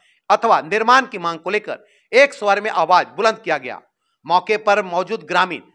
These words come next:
बलराम उरांव, पूरन उरांव, रमेश उरांव, अनुज उरांव, भुवनेश्वर उरांव, नंदकिशोर उरांव, प्रदीप उरांव सहित अन्य लोगों ने बतलाया कि कोरवाटाड़ गांव में बीते पैंतीस से चालीस वर्षों से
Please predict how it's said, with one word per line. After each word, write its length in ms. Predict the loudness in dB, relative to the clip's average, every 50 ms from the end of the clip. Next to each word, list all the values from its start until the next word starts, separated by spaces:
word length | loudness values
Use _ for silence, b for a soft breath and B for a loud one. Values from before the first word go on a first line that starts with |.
| _ _ _ _ _ _ _ 2
बलराम 400 | 2 4 4 4 4 4 2 2
उरांव, 300 | 4 4 4 4 4 0
पूरन 360 | -6 -12 -8 -4 -2 -2 -2 -4 -4
उरांव, 340 | -2 0 0 0 0 -2 -4
रमेश 300 | -6 -6 -6 -10 -10 -10
उरांव, 280 | -6 -4 -2 -2 -2 -4
अनुज 380 | -6 -10 -12 -10 -12 -14 -14 _
उरांव, 240 | -6 -4 -4 -4 -4
भुवनेश्वर 420 | -6 -8 -10 -10 -8 -6 -4 -4 -4
उरांव, 320 | -4 -4 -6 -4 -4 -4
नंदकिशोर 540 | -6 -8 -10 -10 -12 -14 -18 -14 -10 -10 -10
उरांव, 260 | -8 -4 -2 -2 -2 -4
प्रदीप 400 | -6 -10 -12 -10 -12 -14 -12 -10
उरांव 180 | -8 -6 -6 -6
सहित 360 | -6 -6 -6 -6 -6 -8 b b b b b b b b
अन्य 260 | 2 2 2 2 -2
लोगों 300 | 0 -2 -2 0 0 2
ने 180 | 4 4 4 4
बतलाया 380 | 2 -2 -4 0 2 4 4 4
कि 200 | 2 -2 -12 -20 -20 _ _ _ _ _ _ -2
कोरवाटाड़ 580 | 0 2 2 2 2 2 0 -2 0 0 0 -2 -6 -12 _ _ _ _ _ _ _ 0
गांव 200 | 2 4 4 4
में 120 | 2 -4 -8 -10
बीते 260 | -12 -10 -6 -4 -4 -4
पैंतीस 500 | -2 -4 -6 -6 -6 -8 -12 -12 -8 -8
से 80 | -8 -6
चालीस 380 | -2 0 0 0 -2 -6 -8 -8
वर्षों 260 | -8 -6 -6 -8 -8
से 200 | -8 -10 -16